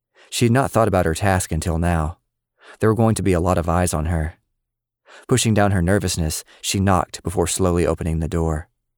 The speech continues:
Upon seeing her, Missus Cassandra suspended her lecture. "What can we do for you, Missus Andrews?" she asked. "Miss For-, I mean, Jimmy left his art book in Mister Wright's class,"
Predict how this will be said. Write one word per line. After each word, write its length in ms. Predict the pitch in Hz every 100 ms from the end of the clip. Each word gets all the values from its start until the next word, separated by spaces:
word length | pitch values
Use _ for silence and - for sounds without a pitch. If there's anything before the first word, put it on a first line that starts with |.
| _ _ _ _ _ -
Upon 220 | 113 107
seeing 320 | - 127 113
her, 240 | 95 85 82 - -
Missus 240 | 113 -
Cassandra 420 | 104 - 104 95
suspended 480 | 90 95 - 95 90
her 140 | 82 78
lecture. 460 | 85 - 78 76 - _ _ _ _ _ _ _ _
"What 120 | 135
can 100 | 147
we 100 | 143
do 120 | 139
for 140 | 131 120
you, 160 | 131
Missus 320 | 107 87 87 87
Andrews?" 500 | 82 90 110 113 - _
she 220 | - 87 73
asked. 400 | 76 - - - _ _ _ _ _ _ _ -
"Miss 160 | 117
For-, 300 | - 131 131 - _ -
I 120 | 117
mean, 300 | 113 107 98 -
Jimmy 440 | 113 123 104 90
left 240 | - 110 113
his 120 | 101
art 220 | 110 117
book 220 | 101 95
in 80 | 98
Mister 240 | 95 -
Wright's 280 | 87 95 -
class," 520 | - 82 76 87 -